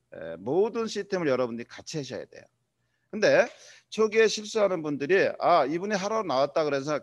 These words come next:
그냥 방치하려는 경우가 너무 많아요. 아, 딱 달라붙어 갖고요. 그게 한 달이 됐든 두 달이 됐든, 어, 여러분들이 달라붙어서 시스템에서 함께하는 게 굉장히 중요하더라고요. 그래서 달라붙어서 뭐 하는 거겠어요?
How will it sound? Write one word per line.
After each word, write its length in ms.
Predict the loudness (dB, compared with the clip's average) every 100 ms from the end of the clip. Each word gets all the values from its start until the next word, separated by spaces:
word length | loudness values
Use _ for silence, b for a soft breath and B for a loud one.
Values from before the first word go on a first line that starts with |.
| -4
그냥 400 | 2 4 2 -6
방치하려는 560 | -8 -6 -2 0 0 -2
경우가 160 | -2
너무 220 | -2 -2 -4
많아요. 360 | -4 -6 -12 -16 _ _ _ _
아, 220 | -16 -14 -4
딱 180 | -4 -2
달라붙어 560 | -2 2 0 -2 -4
갖고요. 480 | -2 -2 -2 -2 -2 -4 _ _
그게 200 | -8 2
한 240 | 2 2 2
달이 200 | 2 4
됐든 340 | 2 2 -6
두 180 | -6 0
달이 260 | 2 2 0
됐든, 560 | -2 -2 0 0 0 -8
어, 280 | -10 -8 -6
여러분들이 440 | -2 0 0 0 -4
달라붙어서 600 | -4 -6 -6 -14 -10 -8
시스템에서 480 | -8 -8 -8 -6 -8
함께하는 420 | -10 -4 -4 -2
게 100 | -6
굉장히 460 | -10 -10 -8 -8
중요하더라고요. 680 | -8 -8 -8 -8 -14 -20 -20 _ _ _ _ _
그래서 340 | -4 0 2 0 B B
달라붙어서 520 | 2 4 4 0 -2
뭐 160 | 2 2
하는 160 | 2 0
거겠어요? 480 | -2 -4 0 0